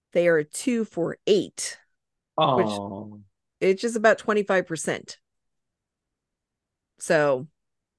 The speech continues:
Speaker 1: not terrible. Not the greatest, but, you know, uh, their P K, I think, is, like,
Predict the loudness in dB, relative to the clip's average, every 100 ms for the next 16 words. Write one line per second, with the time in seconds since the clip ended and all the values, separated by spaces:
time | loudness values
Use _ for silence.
0 | -4 -2 -2 0 0 0 -4 -8 -10 _
1 | _ _ _ _ _ _ _ _ -4 0
2 | 0 -2 -4 2 2 2 0 -2 -10 0
3 | 2 2 0 0 0 -4 _ _ _ _
4 | _ _ -4 -2 -2 -6 0 0 0 -4
5 | -6 0 4 4 2 -4 -4 -4 -4 -4
6 | -4 -4 -10